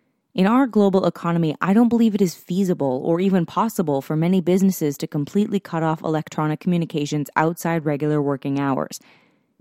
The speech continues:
but it is feasible, possible, and necessary to set clear organizational expectations that free employees from emotional exhaustion and chronic stress.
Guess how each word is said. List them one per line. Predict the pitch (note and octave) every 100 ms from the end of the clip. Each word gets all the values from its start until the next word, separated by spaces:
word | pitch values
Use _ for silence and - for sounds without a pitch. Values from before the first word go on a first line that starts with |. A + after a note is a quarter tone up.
| -
but | D#3+
it | E3+ -
is | G#3+ C4+ B3
feasible, | - G3 G3 G3+ G#3+ G3+ -
possible, | - F3+ F#3 E3+ F3 -
and | D#3+ D3+
necessary | C#3+ D3 F#3+ G#3+ G3 D3 C3+ C3 C#3
to | D#3+
set | E3+ D#3+ -
clear | - G#3+ A#3 C4+ -
organizational | F#3+ F3+ G3 F3 E3+ E3+ E3
expectations | - D#3+ - D#3 - F3 - - - - _
that | - -
free | - A3 A#3 G#3
employees | F3+ - D3+ C#3+ C#3+
from | D3+ D3
emotional | D3+ D3+ - F#3 F3+
exhaustion | D#3 D#3 D#3+ F#3+ - A3 G#3+
and | - D#3+ -
chronic | - E3+ E3 -
stress. | - D3+ - - -